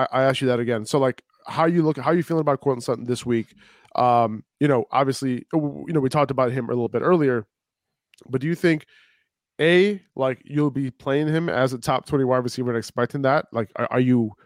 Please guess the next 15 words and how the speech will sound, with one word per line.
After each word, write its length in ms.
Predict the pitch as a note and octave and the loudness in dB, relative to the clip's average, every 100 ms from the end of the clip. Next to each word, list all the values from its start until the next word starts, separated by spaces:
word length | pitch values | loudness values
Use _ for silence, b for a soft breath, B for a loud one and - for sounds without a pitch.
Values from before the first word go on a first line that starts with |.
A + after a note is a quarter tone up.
| b | b
playing 200 | C#3+ B2+ | 0 0
him 100 | B2+ | 0
with 120 | A2+ | -2
confidence 400 | - A#2+ C#3 C#3 | -2 -2 0 -4
this 160 | C#3 - | -6 -2
week 240 | D3+ - _ _ - | -2 -2 _ _ -4
without 280 | C3 C3+ B2 | 0 2 2
Jerry 200 | C#3 C3 | 2 0
Jeudy 320 | B2+ C#3 D3 | 2 0 0
and 100 | A#2 | 0
a 20 | |
couple 240 | - C#3+ C3+ | -2 0 2
of 60 | |
other 200 | C#3 D3 | 2 2
injuries 420 | A#2+ A2 G#2 G2 | 0 -2 -4 -6